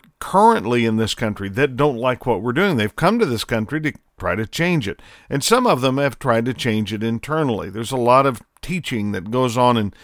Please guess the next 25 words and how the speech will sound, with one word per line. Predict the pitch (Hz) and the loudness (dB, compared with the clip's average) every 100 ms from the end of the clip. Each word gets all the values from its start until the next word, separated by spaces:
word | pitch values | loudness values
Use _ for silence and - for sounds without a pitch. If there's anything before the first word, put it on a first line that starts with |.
| - - - | -20 -20 -8
colleges | - 143 156 135 131 | 2 4 4 4 2
and | 120 120 | 2 4
universities | 131 135 120 175 170 156 120 117 110 | 4 4 4 2 2 -2 -2 -2 -2
that's | 135 - | -4 -4
rather | 135 139 208 214 180 | -4 0 0 0 -2
anti-American, | 151 180 170 165 165 151 156 196 214 147 110 | -2 -2 -2 -2 -2 -2 -2 -2 -2 -2 -2
that | 120 127 | 0 2
doesn't | 165 156 135 | 0 0 -4
stand | - 165 165 156 | -4 0 0 2
up | 165 160 | 0 0
for | - 135 | -6 -2
the | 120 113 - - - | 0 0 -4 -20 -12
rights | - 123 156 156 - | 0 4 4 4 -2
and | 131 | -2
responsibilities | 120 104 151 151 143 143 175 196 135 127 - - | -2 -2 2 2 2 0 0 0 -2 -4 -6 -2
of | 160 143 | 0 2
a | 143 | 0
citizen. | - 190 160 113 104 104 | 0 -2 -2 -2 -4 -6
As | 107 | -4
a | 120 | -2
matter | 120 123 | 0 0
of | 113 | 0
fact, | 135 123 | -2 -2
they | - 123 | -2 -4
think | - 131 120 | 0 -2 -2